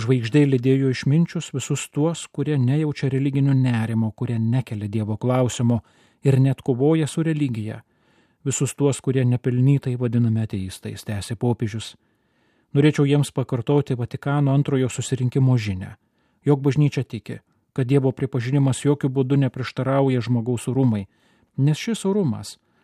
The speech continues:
savo pagrindą ir ištobulinimą randa būtent Dieve. Bažnyčia puikiai žino, kad jo žinia atitinka slapčiausius žmogaus širdies troškimus. Grįžkime namo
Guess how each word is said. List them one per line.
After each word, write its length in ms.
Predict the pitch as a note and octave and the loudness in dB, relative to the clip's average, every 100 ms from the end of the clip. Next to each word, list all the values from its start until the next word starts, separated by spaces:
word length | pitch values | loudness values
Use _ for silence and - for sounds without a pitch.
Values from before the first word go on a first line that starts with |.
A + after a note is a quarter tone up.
| _ | _
savo 280 | - C#3 B2+ | -4 -2 -2
pagrindą 680 | - C#3+ D3+ E3 F3 F3 E3+ | -2 0 0 0 -2 -2 -6
ir 160 | - B2 | -4 -4
ištobulinimą 800 | A2 - C#3 C#3 D3 D3 D3 C#3 | -6 -4 -2 0 -2 -2 -2 -2
randa 300 | B2 B2+ B2+ | -2 -2 -2
būtent 440 | B2 A#2+ B2 A#2+ | -4 -6 -2 -2
Dieve. 280 | A#2 A2+ - - _ _ _ _ _ _ _ _ _ | -4 -8 -14 -20 _ _ _ _ _ _ _ _ _
Bažnyčia 580 | B2+ B2+ C#3 C#3 - B2+ _ _ | -2 2 4 4 2 -10 _ _
puikiai 280 | D#3 D3 C#3 | 0 2 0
žino, 300 | A2+ C#3 C3 | 0 2 0
kad 180 | - A2+ | -2 -4
jo 140 | B2+ | -2
žinia 320 | A2+ A#2 A#2+ | -2 -2 -2
atitinka 400 | A2+ A#2 B2 A#2+ | -2 -4 -4 -4
slapčiausius 760 | A#2 A#2 - C3+ C#3 C3 A2 - _ _ _ - | -8 -12 -6 -4 -2 -4 -12 -14 _ _ _ -6
žmogaus 460 | B2+ A#2 C3 A#2+ | -2 0 -2 -2
širdies 340 | B2 A2+ A#2 - | -6 -8 -8 -8
troškimus. 600 | G#2+ - G#2+ G2+ G#2 - _ _ _ _ _ - | -10 -8 -6 -6 -8 -18 _ _ _ _ _ -12
Grįžkime 460 | B2+ D#3+ D3+ D#3+ D3 | -2 -2 0 0 2
namo 420 | C#3 C3+ D3 E3+ | 4 6 6 4